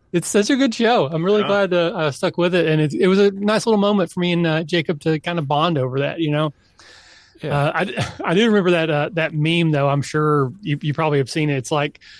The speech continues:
Speaker 1: uh, when I watch The Airbender, and it's, like, Aang in the middle of some, like, kata, you know, bending fire and air and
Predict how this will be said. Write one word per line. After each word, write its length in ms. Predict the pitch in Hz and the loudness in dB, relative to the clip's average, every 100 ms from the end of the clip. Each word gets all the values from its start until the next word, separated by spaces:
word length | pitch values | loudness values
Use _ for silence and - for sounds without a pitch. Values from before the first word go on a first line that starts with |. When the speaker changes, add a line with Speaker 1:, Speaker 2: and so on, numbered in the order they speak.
| - - | -16 -6
Speaker 1:
uh, 160 | 139 135 | -2 0
when 200 | 160 151 | 0 0
I 160 | 156 | 2
watch 420 | 165 160 160 - - | 2 2 0 -4 -6
The 240 | 165 151 - - | -4 -4 -6 -4
Airbender, 540 | 156 151 160 165 160 | -2 0 0 0 0
and 80 | 151 | -2
it's, 140 | - | -2
like, 180 | 147 135 - | -2 -4 -4
Aang 300 | 147 151 151 | -4 0 -2
in 60 | 143 | -4
the 60 | 147 | -4
middle 240 | 151 151 | 0 0
of 80 | 135 | -2
some, 200 | 156 147 | -2 -2
like, 320 | 143 135 - - - _ | -2 -4 -8 -20 -20 _
kata, 580 | - - 170 160 151 151 | -12 -4 0 0 0 0
you 100 | 151 | 0
know, 240 | 143 131 131 - 143 | 0 -2 -4 -16 -6
bending 460 | 160 165 160 156 | 0 2 2 0
fire 420 | - 160 156 165 | -2 -2 -2 -2
and 100 | 151 - | -2 -2
air 380 | 151 156 156 | -2 0 0
and 100 | 147 | -2